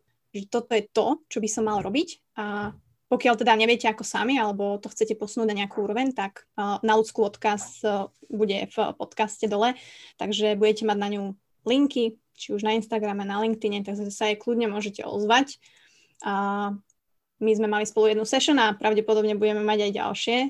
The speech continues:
dúfam, takže, a, budem rada, samozrejme. A, no, tak ďakujem ti veľmi pekne za tento rozhovor. Moc si to cením. Ja som veľmi happy, že po dvoch rokoch takto prvýkrát som mala life coacha. A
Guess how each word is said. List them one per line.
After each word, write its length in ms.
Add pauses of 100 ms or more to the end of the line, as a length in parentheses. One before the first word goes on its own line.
dúfam, 560
takže, 560 (200)
a, 160
budem 280
rada, 280
samozrejme. 680 (760)
A, 100 (600)
no, 200
tak 160
ďakujem 280
ti 120
veľmi 160
pekne 280 (440)
za 720
tento 240
rozhovor. 640 (160)
Moc 160
si 80
to 120
cením. 560
Ja 120
som 400
veľmi 240
happy, 320
že 140 (180)
po 80
dvoch 200
rokoch 280
takto 320
prvýkrát 400
som 160
mala 440 (360)
life 320
coacha. 480 (800)
A 80